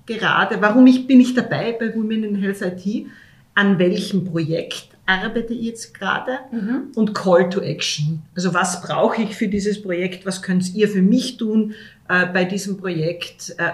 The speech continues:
Speaker 1: nach wem suche ich bei diesem Projekt? Äh, und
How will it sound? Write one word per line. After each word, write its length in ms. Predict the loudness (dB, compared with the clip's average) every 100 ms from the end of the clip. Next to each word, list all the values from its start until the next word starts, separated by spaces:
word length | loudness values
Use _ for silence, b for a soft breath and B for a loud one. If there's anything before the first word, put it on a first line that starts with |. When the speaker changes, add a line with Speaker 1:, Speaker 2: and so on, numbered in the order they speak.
| 0
Speaker 1:
nach 280 | 0 2 4
wem 200 | 6 6
suche 400 | 4 2 2 2
ich 260 | 2 -4 -4
bei 120 | -2
diesem 320 | 0 -2 -4
Projekt? 840 | -2 2 2 2 -2 -10 -14 -18 -18 -4
Äh, 320 | -2 0 -2 -4 B B B 2
und 360 | 2 2 -4